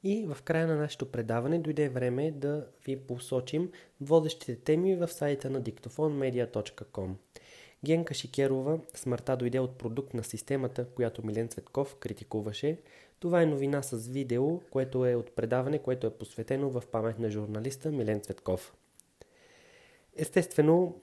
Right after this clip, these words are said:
в нашия сайт имахме и новина, която е с акцент Великден в снимки,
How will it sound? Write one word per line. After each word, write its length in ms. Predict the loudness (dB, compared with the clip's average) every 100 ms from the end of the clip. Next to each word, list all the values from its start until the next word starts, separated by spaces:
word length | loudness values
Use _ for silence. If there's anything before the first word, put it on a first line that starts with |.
| -6
в 180 | -4 -4 -2
нашия 500 | 2 4 2 2 2
сайт 460 | 2 0 0 -2 -6
имахме 580 | -2 0 0 -2 -2 -2 -2
и 60 |
новина, 500 | -2 0 2 2 0 -2
която 240 | 0 0 0
е 40 |
с 220 | -4 -6
акцент 480 | -6 -4 0 0 0
Великден 460 | -2 -2 0 0 0
в 100 | -4
снимки, 560 | 0 0 -2 -4 -4